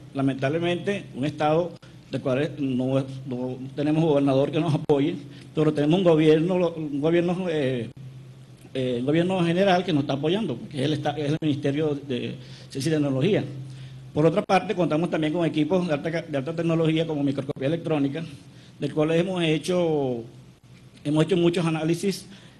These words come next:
en lo que, en lo referente a estudios de materiales y estudios biomédicos. Trabajamos en conjunto con algunas instituciones del Estado y le prestamos colaboración a nuestra hermana República de Cuba, específicamente al Instituto de Biotecnología de La Habana.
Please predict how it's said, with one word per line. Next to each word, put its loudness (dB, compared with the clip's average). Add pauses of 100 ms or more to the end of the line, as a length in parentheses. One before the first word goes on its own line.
en 2
lo 4
que, -2
en -2
lo 4
referente 0
a 0
estudios 2
de 2
materiales 0
y -2
estudios -2
biomédicos. 0 (420)
Trabajamos 0
en -2
conjunto 0
con 0
algunas 2
instituciones 0
del 2
Estado 0 (500)
y 4
le 4
prestamos -2
colaboración 0
a -6
nuestra 0
hermana 0
República 0
de 2
Cuba, 4
específicamente -2
al 2
Instituto -2
de 2
Biotecnología -2
de -2
La -4
Habana. -6